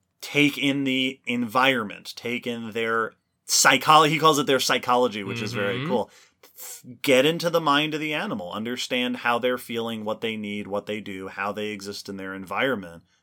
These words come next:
Speaker 1: The whole picture, so to speak.
Speaker 2: Yeah, well, and it's cool to hear from one of the most famous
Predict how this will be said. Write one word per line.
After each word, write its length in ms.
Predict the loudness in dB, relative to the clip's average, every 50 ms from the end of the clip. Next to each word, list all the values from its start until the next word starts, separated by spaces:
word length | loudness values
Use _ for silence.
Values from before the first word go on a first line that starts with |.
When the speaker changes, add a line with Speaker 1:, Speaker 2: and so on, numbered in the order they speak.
| _ _
Speaker 1:
The 320 | -20 -2 4 8 8 8 8
whole 380 | 8 8 8 8 10 8 6
picture, 480 | 6 4 2 2 2 -2 -8 -8 -8 -6
so 220 | -4 -2 -2 -2
to 80 | -4 -6
speak. 340 | -12 -12 -14 -16 -18 _ -16
Speaker 2:
Yeah, 120 | -16 -16 -12 _
well, 100 | -6 -4
and 80 | -4 -4
it's 160 | -6 -8 -10
cool 220 | -10 -6 -6 -4
to 80 | -4 -2
hear 200 | -2 0 -2 -2
from 480 | -2 -6 -8 -8 -8 -6 -8 -10 -14 _ _ _ _ _ _ -20 -20 -20 -12 -4
one 280 | 0 2 2 2 0 -2
of 220 | -6 -6 -6 -6
the 180 | -4 -2 -2 -2
most 360 | -2 -2 -4 -4 -6 -4 -4
famous 640 | -4 -2 0 0 -2 -2 -2 -4 -4 -6 -6 -6